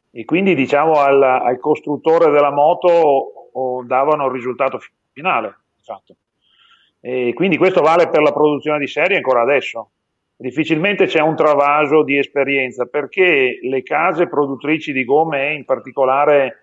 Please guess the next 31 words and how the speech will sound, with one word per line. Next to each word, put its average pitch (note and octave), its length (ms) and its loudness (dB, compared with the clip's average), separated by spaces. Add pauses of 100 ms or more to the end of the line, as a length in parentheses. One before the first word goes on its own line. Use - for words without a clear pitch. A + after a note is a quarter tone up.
(260)
questi C#3 340 -8
colossi C#3+ 480 0
multinazionali C#3+ 800 -2
come C3 180 -2
Michelin, C3 440 -6
Bridgestone, C3+ 580 -4
la B2+ 60 -2
stessa A#2+ 280 -4
Pirelli, C3 640 0 (300)
sono C#3 200 -10
molto F#3+ 280 2
gelose D3 540 2
dei C3+ 100 4
loro C3+ 240 2
segreti B2+ 440 -2
di B2 100 -8
sviluppo. A2+ 600 -8 (680)
Ok, B2 260 -6
quindi D3+ 320 0
difficilmente D#3 640 0
li D#3 120 2
condividono, C3 680 -2
cioè, D3 120 -10
più F3+ 140 -8
che F#3 80 2
altro G3 280 2
sono E3 160 0
disposti F3+ 460 0
a - 20 4
raccogliere E3 460 2
informazioni, C3 680 -6